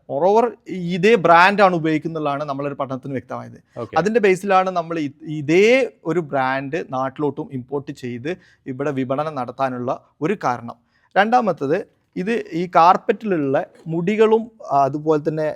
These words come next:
Speaker 1: ഈ നൂലുകളൊക്കെ കറക്റ്റ് സക്ക് ചെയ്തെടുക്കാൻ വേണ്ടിയിട്ടാണ് ഈ ഒരു സ്പൈറൽ ബ്രഷ് ഇതിനകത്ത് കൊടുത്തുള്ളത്. ഇത് കറങ്ങുമ്പോഴാണ് സാധാരണ, ഇപ്പൊ ഇവിടെ നൂല് കാണാം, ഇതൊക്കെ അതിനകത്തേക്ക് കയറി പോകുന്നതാണ്.
Speaker 2: ഓക്കെ.
Speaker 1: അപ്പൊ ഇത് സാധാരണ വാക്വം മെഷീനിലൊക്കെ നമ്മൾ മാനുവലി ആണ് നമ്മൾ എന്ത് ചെയ്യുന്നത്,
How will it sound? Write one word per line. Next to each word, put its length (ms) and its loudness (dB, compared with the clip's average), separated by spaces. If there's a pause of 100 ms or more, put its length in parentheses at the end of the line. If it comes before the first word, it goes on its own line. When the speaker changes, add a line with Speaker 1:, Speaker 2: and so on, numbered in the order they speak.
Speaker 1:
ഈ 100 -8
നൂലുകളൊക്കെ 920 0 (240)
കറക്റ്റ് 280 0
സക്ക് 260 -4
ചെയ്തെടുക്കാൻ 420 0
വേണ്ടിയിട്ടാണ് 460 -6
ഈ 100 -2
ഒരു 140 -2
സ്പൈറൽ 760 0 (360)
ബ്രഷ് 340 0
ഇതിനകത്ത് 340 -4
കൊടുത്തുള്ളത്. 360 -12
ഇത് 280 -4
കറങ്ങുമ്പോഴാണ് 680 0
സാധാരണ, 440 -2
ഇപ്പൊ 140 -4
ഇവിടെ 140 0
നൂല് 280 0
കാണാം, 280 -6 (420)
ഇതൊക്കെ 200 2
അതിനകത്തേക്ക് 520 0 (520)
കയറി 160 6
പോകുന്നതാണ്. 640 0 (140)
Speaker 2:
ഓക്കെ. 260 -14
Speaker 1:
അപ്പൊ 240 -4
ഇത് 120 -10
സാധാരണ 800 2
വാക്വം 320 0
മെഷീനിലൊക്കെ 720 -2
നമ്മൾ 260 -2
മാനുവലി 600 0
ആണ് 180 -2
നമ്മൾ 200 -6
എന്ത് 160 -4
ചെയ്യുന്നത്, 360 -4